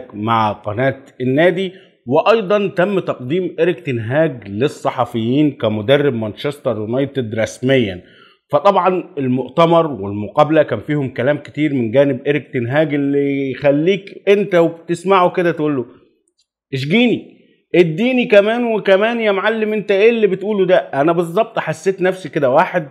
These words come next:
حران جدًا جاي من بره في عز الحر، قاعد في وش التكييف مع شوب المانجا الساقع. بالظبط ده كان احساسي، اللي هو انا منشكح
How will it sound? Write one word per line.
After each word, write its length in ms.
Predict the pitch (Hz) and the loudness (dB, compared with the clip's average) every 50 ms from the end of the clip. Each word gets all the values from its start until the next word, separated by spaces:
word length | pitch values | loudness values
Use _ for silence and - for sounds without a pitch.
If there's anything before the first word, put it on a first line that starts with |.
| - | -14
حران 680 | - - - 147 147 139 131 131 151 170 185 175 165 139 | -12 -2 2 2 2 2 0 2 4 4 4 4 2 2
جدًا 360 | 147 180 170 160 170 165 160 | 0 0 0 0 0 0 2
جاي 160 | 151 165 175 | 2 2 2
من 200 | 165 156 151 147 | 2 0 -2 -2
بره 320 | 143 160 170 165 180 180 175 | -2 -2 0 2 0 0 0
في 300 | 165 - - 123 110 107 | -2 -6 -6 -4 -4 -4
عز 440 | 104 - - 135 151 151 147 143 | -4 -4 -4 -4 -4 -4 -2 -2
الحر، 420 | 156 147 143 - 160 170 175 165 160 - - _ _ _ _ _ _ - | -2 -2 0 2 2 2 2 2 -2 -10 -20 _ _ _ _ _ _ 4
قاعد 280 | 160 156 135 139 123 | 4 4 4 2 -2
في 100 | - - | -4 0
وش 240 | 143 185 196 - 202 | 2 2 2 2 -4
التكييف 560 | 196 190 - 196 180 190 196 214 220 208 - - _ _ _ _ _ _ | -6 -2 -2 -4 -2 -2 -4 -4 -4 -4 -6 -12 _ _ _ _ _ _
مع 200 | 117 135 127 143 | -2 0 0 0
شوب 280 | 147 - 202 185 160 156 | 4 4 2 2 4 0
المانجا 360 | 147 143 160 170 175 143 127 | 2 2 4 4 4 2 2
الساقع. 440 | 120 - - 131 123 - - - - - | -2 0 -2 -2 -2 -2 -4 -12 -14 -10
بالظبط 440 | 110 110 98 98 127 143 - - 117 | -12 -10 -4 -2 -2 -2 -2 -4 -4
ده 120 | 101 123 | -4 -4
كان 360 | 123 - 135 127 120 113 107 - - | -2 0 -2 -2 0 -2 -4 -8 -12
احساسي، 440 | - - - - 143 131 127 - 107 | -16 -20 -6 -4 -4 -4 -2 -4 -6
اللي 120 | 101 104 | -4 0
هو 180 | 117 127 127 123 | 0 0 2 2
انا 180 | 139 156 160 | 2 0 0
منشكح 580 | 156 165 165 160 160 - 202 214 208 190 - | 0 0 -2 -2 -2 -2 -4 -4 -4 -8 -10